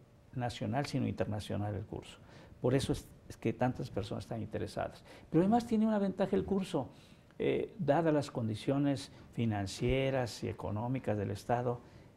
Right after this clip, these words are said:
hemos puesto costos muy bajos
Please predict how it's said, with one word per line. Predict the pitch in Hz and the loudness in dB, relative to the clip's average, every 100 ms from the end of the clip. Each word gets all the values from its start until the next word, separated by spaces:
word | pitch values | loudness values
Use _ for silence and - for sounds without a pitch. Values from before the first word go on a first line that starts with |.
| - - | -20 0
hemos | 156 160 165 160 - - - - - - | 4 4 2 -2 -8 -16 -20 -20 -10 2
puesto | 139 139 - 131 - - - - | 2 2 2 2 0 -8 -20 -2
costos | 139 - - 120 143 | 0 0 -2 -4 0
muy | 143 160 | 2 2
bajos | 110 104 - - - | 0 -2 -10 -16 -20